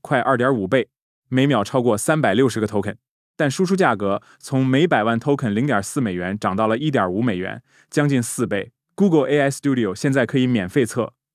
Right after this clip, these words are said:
速度用来做U I草图、有戏生成，质量目前还不稳定，先试试让它做落地页、线框图，再决定要不要集成。最后两条，X A I宣布和萨尔瓦多政府合作，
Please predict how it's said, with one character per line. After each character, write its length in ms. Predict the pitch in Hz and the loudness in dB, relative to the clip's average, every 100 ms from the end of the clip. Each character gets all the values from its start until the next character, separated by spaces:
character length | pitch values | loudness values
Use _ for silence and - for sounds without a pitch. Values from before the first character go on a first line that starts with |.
| - | -16
速 260 | - 247 | 0 2
度 180 | 156 135 | 4 4
用 140 | 139 | 4
来 120 | 131 139 | 2 2
做 200 | 160 127 | 2 2
U 160 | 151 | 4
I 120 | 156 | 2
草 240 | 151 - 95 | 0 -2 -6
图、 320 | - 104 117 - - | -4 -6 -6 -8 0
有 140 | 123 | 0
戏 160 | 117 160 | 2 2
生 180 | 180 180 | 2 0
成， 300 | 123 110 139 _ | 0 -2 -6 _
质 120 | - 180 | 0 2
量 180 | 127 | 2
目 120 | 123 120 | 0 0
前 180 | 113 | -2
还 160 | 107 123 | -2 -2
不 120 | 123 | -2
稳 160 | 107 95 | -2 -2
定， 180 | 107 98 _ | -4 -6 _
先 180 | - 165 | 0 0
试 160 | - | 0
试 100 | 143 | -2
让 140 | 135 120 | 0 0
它 100 | 120 | 0
做 140 | 123 | 0
落 140 | 117 113 | 0 0
地 180 | 110 | 0
页、 200 | 110 92 - | -2 -2 -6
线 180 | - - | -6 -4
框 180 | 107 110 | -2 -2
图， 300 | 104 95 92 _ _ _ | -4 -6 -8 _ _ _
再 200 | - 127 | 0 0
决 160 | 110 | 2
定 160 | 110 107 | 0 2
要 140 | 113 | 2
不 80 | 107 | 2
要 100 | 101 | 0
集 160 | 92 95 | -2 -6
成。 220 | - 113 - | -8 -12 -10
最 140 | - 151 | -2 0
后 160 | 156 | 2
两 180 | 139 107 | 2 2
条 300 | 104 110 110 | 0 0 2
，X 320 | 110 113 110 - | 2 -2 -4 -2
A 140 | 127 | 0
I 180 | 117 113 | 2 0
宣 240 | - 117 | 0 -2
布 180 | 117 110 | 0 -2
和 160 | 92 104 | -2 -4
萨 140 | - | 0
尔 100 | 113 | 0
瓦 120 | 107 | 0
多 140 | 98 107 | 0 -2
政 140 | 113 | -2
府 100 | 101 | -4
合 160 | 95 101 | -4 -2
作， 240 | 113 98 | 0 -2